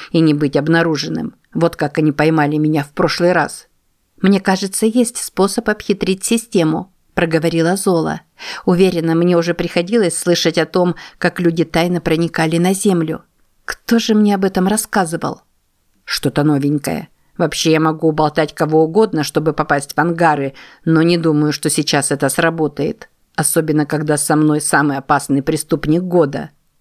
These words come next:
Зола нашла на камбузе старую резинку для волос. Вытащив ее из кармана, она убрала волосы в хвост. Ее мозг лихорадочно перебирал воспоминания, и вдруг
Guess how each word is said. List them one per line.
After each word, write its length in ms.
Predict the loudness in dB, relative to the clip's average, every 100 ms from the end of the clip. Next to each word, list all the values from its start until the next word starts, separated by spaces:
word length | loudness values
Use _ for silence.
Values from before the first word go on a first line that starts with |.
| _ _ _
Зола 300 | 0 2 4
нашла 340 | 2 2 0 0
на 140 | 0
камбузе 600 | 0 0 0 -2 -4 -6
старую 440 | -4 -2 0 0 0
резинку 460 | 0 0 0 0
для 160 | -2 0
волос. 560 | 0 0 -2 -6 -12 -20 _ _ _
Вытащив 460 | 0 0 0 0 0
ее 180 | 2 2
из 140 | 0
кармана, 600 | -2 0 0 0 -2 0
она 160 | 2 2
убрала 380 | 0 -2 -2 0
волосы 400 | 0 0 -2 -6
в 80 |
хвост. 560 | -4 -2 -2 -4 -10 -20 _ -2
Ее 180 | 2 2
мозг 300 | 2 -2 -4
лихорадочно 680 | -2 -2 -2 -2 -2 0 0
перебирал 500 | -2 0 0 2 0
воспоминания, 960 | -2 -2 0 2 2 2 2 2 0 -6 -20 -6
и 100 | -2
вдруг 460 | 0 0 -2 -4